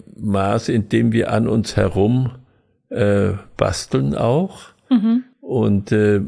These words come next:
Speaker 1: dann unsere Natürlichkeit insofern verlieren. Das hat jetzt nichts mit schön oder nicht schön zu tun, sondern unsere Natürlichkeit verlieren, weil's nicht unserer, unserer Eigenheit entwachsen ist, sondern es ist irgendwie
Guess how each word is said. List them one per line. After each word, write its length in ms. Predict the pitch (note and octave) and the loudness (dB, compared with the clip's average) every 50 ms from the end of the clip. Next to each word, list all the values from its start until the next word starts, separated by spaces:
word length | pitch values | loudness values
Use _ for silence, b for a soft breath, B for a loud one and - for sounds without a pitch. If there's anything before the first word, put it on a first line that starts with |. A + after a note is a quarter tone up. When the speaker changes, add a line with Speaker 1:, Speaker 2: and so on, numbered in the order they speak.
| - - - | -6 -12 -4
Speaker 1:
dann 280 | - G#2 G#2 G#2+ G#2+ - | -2 -2 0 0 -2 -4
unsere 640 | - - - - - - B2 A2 - - - A2+ G#2+ | -8 -14 -18 -10 -4 -2 -2 -2 -2 0 0 2 2
Natürlichkeit 760 | G2+ G2+ F#2+ - - A2 A2+ A2+ G#2+ - - - A2 - - | 2 0 2 0 0 2 2 0 -2 -2 -2 -2 -2 -2 -2
insofern 560 | - G2 F#2 - A2+ B2+ B2 - B2+ A2 G2 | -4 -6 -2 0 0 0 2 2 0 0 0
verlieren. 580 | - - G2 F#2 F#2 G2+ G#2+ A#2 D3 F#3 F#3 F3+ | 0 0 0 0 2 2 2 2 2 2 0 0
Das 180 | - - - | -2 -2 -4
hat 100 | B2 - | -2 -2
jetzt 220 | A#2+ A2 - - D3+ | -2 -4 -2 -2 -4
nichts 180 | D3 - - | -4 -2 -2
mit 140 | - A2+ - | -4 -4 0
schön 320 | - - - - F3 - | 0 2 2 2 2 2
oder 100 | A2 F#2 | 0 0
nicht 260 | F#2+ A2+ D3+ D3+ - - | 0 -2 -4 -4 -4 -2
schön 220 | - F#2+ F2+ F#2 | -2 -2 -2 -2
zu 140 | - - G2+ | -4 -8 -8
tun, 400 | - - A2+ A#2 C3 D3 D3+ B B B B B B B B | -6 -4 -2 -2 -2 -2 -4 B B B B B B B B
sondern 260 | - - A2 A2+ - | -4 -2 -2 0 -2
unsere 240 | A#2+ G2+ - - G#2 | -2 -4 -2 0 0
Natürlichkeit 760 | G2+ G2 - - A2+ G#2+ A#2 A2 - - - A2 A2 - - | 0 0 0 0 0 0 0 -2 -2 -2 -2 -2 -2 -4 -6
verlieren, 500 | - - G2+ G2 G#2 G#2+ A#2 B2 A#2+ A2 | -4 -4 -2 0 0 0 2 2 2 0
weil's 260 | A2 G2+ - - - | 0 -2 -2 -2 -2
nicht 360 | B2 B2 C3 - - - - - | -2 -2 -2 -4 -8 -10 -6 -2
unserer, 640 | B2 B2 B2 A#2 - A#2 A2 A2+ A#2 A2+ A2 A2 B B B B B B B B B _ | 0 0 0 0 -2 -2 0 0 0 0 0 -2 B B B B B B B B B _
unserer 520 | - - A2+ G2+ G#2+ G2 G2+ - - - - | -4 -2 0 0 2 0 0 0 -2 -2 -4
Eigenheit 420 | D#3+ F3+ - C3+ G2+ F#2+ G2 - | -4 -2 0 0 0 0 0 -2
entwachsen 500 | G#2 F#2 - - - - - - - - | -4 -6 -4 -4 -4 -4 -6 -8 -6 -6
ist, 300 | F2+ F2 - - - - _ _ _ _ _ _ B B B B B B _ | -4 -4 -6 -10 -14 -20 _ _ _ _ _ _ B B B B B B _
sondern 320 | - - G#2+ G#2 G2+ G2+ | -4 -2 0 0 0 0
es 180 | A2 G2+ - - | -2 -2 -4 -4
ist 60 | - | -2
irgendwie 320 | - G2 A2 A2+ A2+ - | -2 -2 0 -2 -2 -4